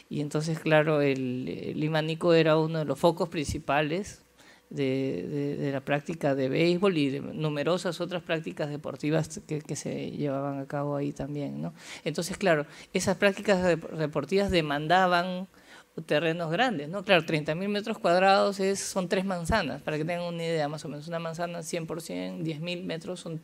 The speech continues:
tres manzanas. Es, es un terreno grande, ¿no? Y, o sea, para la zo-, para el tiempo y para la zona implica un esfuerzo, este, financiero importante, ¿no? Entonces,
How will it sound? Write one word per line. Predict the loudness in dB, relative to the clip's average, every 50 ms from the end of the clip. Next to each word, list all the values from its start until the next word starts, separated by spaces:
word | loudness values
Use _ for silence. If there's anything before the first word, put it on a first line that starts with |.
| -12 -10
tres | -8 -6 -4 -2
manzanas. | -2 -2 -2 0 0 0 0 -2 -6 -8 -12 -16 -20 -20 -20 -20 -20 -20 -20 -20 -20 -20 -10 -2 2
Es, | 4 4 4 4 2 2
es | -2 -2 -2 0
un | -2 0
terreno | 2 2 2 2 2 2 2 2 2 2 2 0 0 -2 -6 -10 -14 -20 _ _ _ _ _ 0
grande, | 4 6 6 6 6 2 2 -2 -4 -4 -6 -6
¿no? | -6 -4 -4
Y, | -4 -6 -6 -6 -6
o | -8 -6
sea, | -4 -6 -6
para | -6 -6 -6 -6 -6 -8
la | -8 -10 -12
zo-, | -10 -12 -12 -12
para | -10 -6 -4 -2 -2 -2
el | -2 -2 -4 -6
tiempo | -2 0 2 2 2 0 0 0 -2
y | -2
para | 0 0 -2 -2 -2
la | -4 -6
zona | -6 -4 -4 -2 -2 -4
implica | -4 -4 -2 -2 -2 -2 -4
un | -4 -6
esfuerzo, | -6 -4 0 0 0 0 0 -2 0 0 0 0 0 -2 -4 -6 -12 -20 -20 -20 -20 -20 -20 _ -18 -12
este, | -10 -8 -6 -6 -6 -6 -6 -8 -6 -6 -8 -6
financiero | -6 -6 -6 -6 -4 -4 -4 -2 0 0 0 2 2 0
importante, | 0 0 -2 -4 -6 -4 0 2 2 2 2 -2 -6 -6 -8
¿no? | -6 -8 -10 -12 -14 _ -20 -18 -12 -8
Entonces, | -6 -2 -2 -2 -2 -2 -6 -6